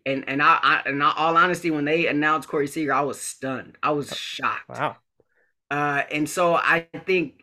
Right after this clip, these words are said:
Speaker 1: him having that on his resume, of course, that, you know, that adds to,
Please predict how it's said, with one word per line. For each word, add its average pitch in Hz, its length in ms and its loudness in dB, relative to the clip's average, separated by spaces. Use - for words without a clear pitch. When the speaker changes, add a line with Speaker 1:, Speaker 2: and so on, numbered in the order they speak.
Speaker 1:
him 190 240 0
having 180 360 2
that 175 120 2
on 165 80 0
his 151 140 -2
resume, 151 460 0
of 139 120 -6
course, 147 220 -2
that, 151 400 -2
you 143 80 -4
know, 104 200 -8
that 107 140 -10
adds 113 400 -10
to, 127 380 -8